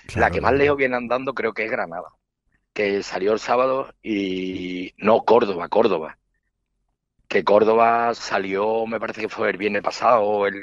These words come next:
Speaker 1: o también el sábado, pero vienen andando. Las otras no andan del todo. Vienen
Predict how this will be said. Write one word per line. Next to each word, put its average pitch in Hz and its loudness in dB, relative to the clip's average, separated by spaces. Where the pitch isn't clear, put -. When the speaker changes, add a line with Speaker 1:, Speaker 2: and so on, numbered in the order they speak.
Speaker 1:
o 104 -8
también 104 4
el 113 6
sábado, 127 4
pero 113 4
vienen 110 0
andando. 98 -8
Las 98 0
otras 123 2
no 113 2
andan 110 0
del 107 -6
todo. 85 -14
Vienen 135 2